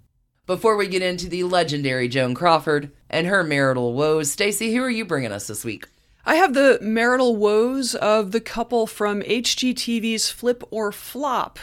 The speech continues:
Speaker 2: who divorced a few years back and announced this week that the, they're ending their show. This is Christina Hake and Tarek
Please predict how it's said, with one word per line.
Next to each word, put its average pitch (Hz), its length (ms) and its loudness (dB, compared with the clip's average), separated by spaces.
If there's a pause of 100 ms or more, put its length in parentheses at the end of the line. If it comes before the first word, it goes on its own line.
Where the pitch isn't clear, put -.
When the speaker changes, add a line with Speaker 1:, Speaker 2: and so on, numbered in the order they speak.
Speaker 2:
who 185 380 -2 (100)
divorced 190 720 -4 (360)
a 196 60 -10
few 208 220 -6
years 180 320 -4
back 175 400 -4
and 175 280 -10
announced 185 440 -6
this 190 200 -4
week 190 260 -6
that 170 200 -8
the, 160 180 -10 (280)
they're 175 160 -8
ending 196 320 -2
their 170 120 -4
show. 170 560 -4 (300)
This - 160 -10
is 175 300 -4
Christina 196 640 -6
Hake 185 500 -10
and 185 320 -10 (140)
Tarek 190 380 -6